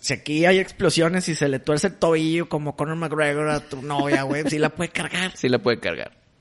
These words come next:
Speaker 1: Sí se la crees, güey.
Speaker 2: <laughs> ¿Tienes otra?
Speaker 1: Este es mi último.
Speaker 2: A ver.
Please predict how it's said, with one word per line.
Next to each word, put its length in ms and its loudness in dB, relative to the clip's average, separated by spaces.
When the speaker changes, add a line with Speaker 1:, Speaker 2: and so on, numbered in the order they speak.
Speaker 1:
Sí 100 -4
se 140 -2
la 180 -4
crees, 360 -4
güey. 240 -14
Speaker 2:
<laughs> 880 -20
¿Tienes 200 0
otra? 300 -2
Speaker 1:
Este 340 0
es 60 2
mi 180 4
último. 960 4
Speaker 2:
A 140 -2
ver. 240 -2